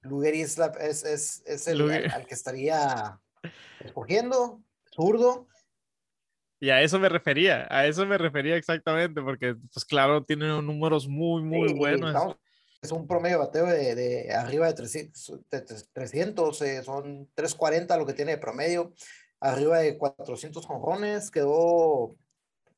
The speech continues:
Speaker 1: creo que fueron cuatrocientos noventa aproximadamente, cerca de dos mil impulsadas, cerca de dos mil ochocientos hits aproximadamente, eh, triple corona,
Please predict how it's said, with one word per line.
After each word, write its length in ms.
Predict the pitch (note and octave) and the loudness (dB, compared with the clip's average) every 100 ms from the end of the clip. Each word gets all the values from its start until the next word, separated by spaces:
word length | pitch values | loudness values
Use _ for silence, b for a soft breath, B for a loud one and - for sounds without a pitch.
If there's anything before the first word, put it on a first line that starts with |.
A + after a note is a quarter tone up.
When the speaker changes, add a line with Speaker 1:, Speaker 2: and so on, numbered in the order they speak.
| _ - | _ -10
Speaker 1:
creo 140 | D3 | -6
que 100 | F#3+ | -4
fueron 400 | F#3 F#3+ G3+ G#3 | -2 -2 -2 -2
cuatrocientos 520 | F3+ - B2 D3 G#3 | -2 -2 -4 -8 -6
noventa 440 | D#3+ A2 C3+ E3+ D3 | -4 -4 -4 -2 -2
aproximadamente, 1000 | B2+ B2+ B2+ C#3 E3 C3 - G3 G3 _ b b b b - - _ _ | -2 -8 -6 -2 -2 -6 -12 -12 -12 _ b b b b -20 -20 _ _
cerca 440 | - E3+ E3+ F#3+ | -4 -2 2 4
de 120 | F3+ D#3 | 4 4
dos 180 | C3 | 2
mil 160 | C3 E3 | -2 -4
impulsadas, 1300 | F#3 - B2+ C#3+ E3 G3+ A3+ A#3 A3+ - - - - _ - | -4 -4 -4 0 2 6 6 6 6 0 -4 -8 -20 _ -4
cerca 360 | D#3 D3+ F#3 | -4 0 2
de 420 | E3 D3 B2+ A#2+ A2 | 4 2 -2 -8 -10
dos 180 | C3 B2+ | -12 -8
mil 120 | D#3 | -8
ochocientos 580 | F3 C#3+ D#3+ D#3+ F3 - | -8 -8 -8 -10 -12 -10
hits 360 | F#3 G#3+ - - | -10 -8 -10 -8
aproximadamente, 960 | - - - C3+ D3 D3 D#3+ E3 F3 F3 B B B _ _ _ - | -10 -10 -10 -6 -4 -4 -6 -6 -6 -8 B B B _ _ _ -4
eh, 340 | C3 A#2+ B2 _ - | -2 -2 -6 _ -4
triple 340 | D#3+ D#3+ E3+ | -2 0 0
corona, 760 | C#3+ C3+ F#3+ F#3+ F#3 F3+ F3 | 0 0 2 2 2 2 0